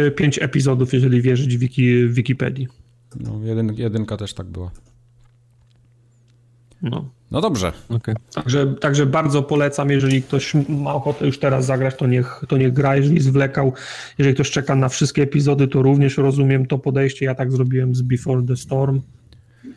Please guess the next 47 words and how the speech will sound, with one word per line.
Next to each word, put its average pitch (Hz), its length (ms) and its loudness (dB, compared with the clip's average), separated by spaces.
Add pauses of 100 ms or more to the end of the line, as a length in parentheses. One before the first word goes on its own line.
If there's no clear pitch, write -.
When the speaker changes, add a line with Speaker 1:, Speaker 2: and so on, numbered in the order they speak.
(580)
Speaker 1:
No 156 120 0
ale 160 200 2
Speaker 3:
I 117 80 -2
co? 127 260 0 (120)
Jak, 120 280 0
jak, - 380 -2
jak 123 360 -2
wyszedł 117 340 0
eksperyment? 110 580 -2 (420)
Speaker 1:
Y, 180 640 4
źle, 202 760 4
ale 180 220 2
dlatego, 185 360 0
że 175 120 2
Before 180 280 0
the 180 100 2
Storm 151 300 2
było 127 180 4
słabsze. 127 580 -6 (220)
Speaker 3:
Okej. 117 240 0
Speaker 1:
Y, 117 60 0 (460)
wydaje 165 220 0
mi 165 60 2
się, 156 120 2
że 147 100 4
po 147 80 2
prostu 156 280 2
Before, 151 380 2
Before 143 540 0
the 147 100 2
Storm 151 280 2
było, 143 200 4 (140)
nie 196 200 4
było 240 220 4
złą 208 240 4
historią, 160 640 2
pod-, 170 220 0 (500)
te-, 180 280 2
też 180 240 -2
mi 175 60 4
się 160 140 0
pod-, 156 460 2
podobało, 175 640 2
ale 175 340 2
po 180 60 -8
prostu 185 260 -2
było, 170 280 2